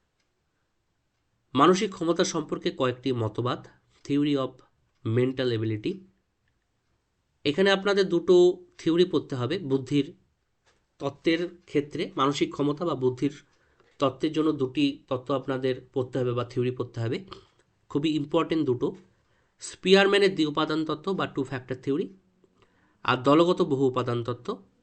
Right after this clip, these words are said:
যেটি থার্স্টন দিয়েছে। এই যে থার্স্টন ইংরেজিতে লেখা আছে, থার্স্টনের মাল্টিপল ফ্যাক্টর থিওরি, স্পিয়ারম্যানের দ্বি উপাদান তত্ত্ব আর থার্স্টনের মাল্টিপল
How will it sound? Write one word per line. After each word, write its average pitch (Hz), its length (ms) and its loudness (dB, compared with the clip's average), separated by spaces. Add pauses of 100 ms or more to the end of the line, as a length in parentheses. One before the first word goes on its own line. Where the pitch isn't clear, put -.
যেটি 123 220 0
থার্স্টন 135 480 -2
দিয়েছে। 127 440 -4 (1200)
এই 120 80 -4
যে 113 100 -2
থার্স্টন 120 420 -2
ইংরেজিতে 117 400 -2
লেখা 113 200 -4
আছে, 117 180 -8 (680)
থার্স্টনের 202 520 2
মাল্টিপল 180 480 2
ফ্যাক্টর 143 320 -4
থিওরি, - 360 -8 (1200)
স্পিয়ারম্যানের 190 760 4
দ্বি 156 140 4
উপাদান 196 440 2
তত্ত্ব 202 420 -2
আর 160 180 -6
থার্স্টনের 175 480 -2
মাল্টিপল 135 540 0